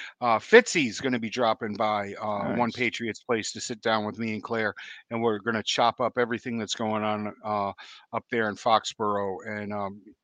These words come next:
Speaker 1: other than that, you can follow me on the Bird app at T Murph two oh seven. Tip of the cap to Mark Schofield.
Speaker 2: Definitely. And of course, as I always say, when it comes to Murph, when it comes to Claire, when they put voice to microphone, pen to paper, folks, it's appointment reading, it's appointment listening,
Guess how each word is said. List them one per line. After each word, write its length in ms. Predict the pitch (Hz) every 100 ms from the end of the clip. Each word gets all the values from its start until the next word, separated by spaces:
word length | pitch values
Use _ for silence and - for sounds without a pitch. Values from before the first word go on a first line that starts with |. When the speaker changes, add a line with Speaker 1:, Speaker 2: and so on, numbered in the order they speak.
| -
Speaker 1:
other 200 | 117 160
than 120 | 165
that, 260 | 175 180 135
you 100 | 131
can 80 | 139
follow 280 | - 147 147
me 120 | 147
on 120 | 147
the 60 | 120
Bird 280 | 143 151 127
app 160 | 95 -
at 220 | 113 107
T 180 | - 131
Murph 260 | 127 120 -
two 200 | 131 123
oh 80 |
seven. 380 | 120 139 123 90 -
Tip 180 | -
of 60 | 107
the 80 | 113
cap 280 | - 127 -
to 120 | 117
Mark 260 | 101 113 -
Schofield. 580 | - 107 - - - - _ _ _ _ _ _ _ _
Speaker 2:
Definitely. 540 | 113 120 104 92 87 95
And 200 | 101 107
of 100 | -
course, 360 | 127 127 110
as 120 | 101 101
I 140 | 104
always 480 | 110 107 127 143 135
say, 280 | - 139 120
when 160 | 107
it 80 | 98
comes 220 | 110 101 -
to 80 |
Murph, 280 | 92 120 123
when 60 | -
it 60 |
comes 180 | 113 107
to 100 | - -
Claire, 220 | 127 123
when 220 | 110 104 107
they 160 | 180
put 280 | - 165 156 _ _ -
voice 280 | 107 143 -
to 80 | 127
microphone, 640 | 110 - 98 95 90 85 _ -
pen 140 | 120
to 80 | 120
paper, 360 | 120 113 110 101
folks, 300 | 110 107 - - - -
it's 120 | -
appointment 460 | - 123 143 -
reading, 380 | 131 120 117 120 -
it's 160 | -
appointment 480 | - - 123 - -
listening, 400 | 120 - 117